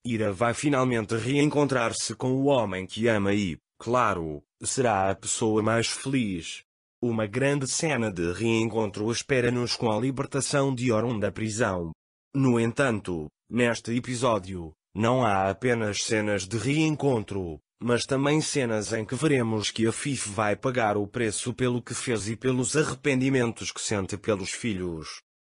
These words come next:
Assim que Orun for libertado da prisão, abraçará Ira e demonstrará o seu amor por ela mais uma vez,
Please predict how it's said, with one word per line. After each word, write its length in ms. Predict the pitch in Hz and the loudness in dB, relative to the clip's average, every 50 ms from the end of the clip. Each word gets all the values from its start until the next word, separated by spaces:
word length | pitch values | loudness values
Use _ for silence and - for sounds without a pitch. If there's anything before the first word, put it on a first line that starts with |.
| _ _ _ _ _ _ _ - | _ _ _ _ _ _ _ -8
Assim 340 | 98 98 - - 135 147 139 | -6 -6 -4 -2 -2 -4 -4
que 200 | - - 127 123 | -2 -2 0 2
Orun 320 | 120 110 110 113 110 107 | 2 2 2 2 0 -2
for 340 | 101 - - 135 123 113 107 | -2 -2 2 2 2 2 2
libertado 680 | 113 131 131 120 135 127 - 117 104 101 98 90 101 95 | 0 0 0 0 0 0 0 0 0 0 0 -2 -4 -2
da 120 | 90 104 | -2 -2
prisão, 760 | - - 107 120 110 98 110 127 117 104 95 87 82 80 78 76 _ _ _ | -2 -2 -2 -2 -2 0 0 2 2 0 0 -2 -4 -6 -10 -14 _ _ _
abraçará 580 | - 120 123 143 147 135 - - 156 139 135 127 | -6 -4 -2 -2 -2 -2 -2 -2 0 0 2 2
Ira 260 | 131 147 151 131 131 131 | 4 4 4 4 4 4
e 120 | 135 120 | 2 0
demonstrará 720 | 92 104 123 120 120 117 - - 147 139 123 120 107 101 98 | 0 0 0 0 0 0 0 0 2 2 2 4 4 2 2
o 100 | 104 101 | 2 0
seu 320 | - - - 135 135 131 | -2 0 0 2 2 2
amor 320 | 120 117 107 101 98 98 90 | 2 2 4 4 2 2 0
por 180 | - - 107 | -2 0 2
ela 300 | 117 117 107 95 95 98 | 4 4 4 2 2 0
mais 340 | 101 110 110 110 113 107 98 | 2 2 2 2 2 0 0
uma 180 | 113 120 117 113 | 0 2 2 2
vez, 500 | 98 107 117 104 90 82 80 - - | 2 2 0 2 0 0 -2 -6 -10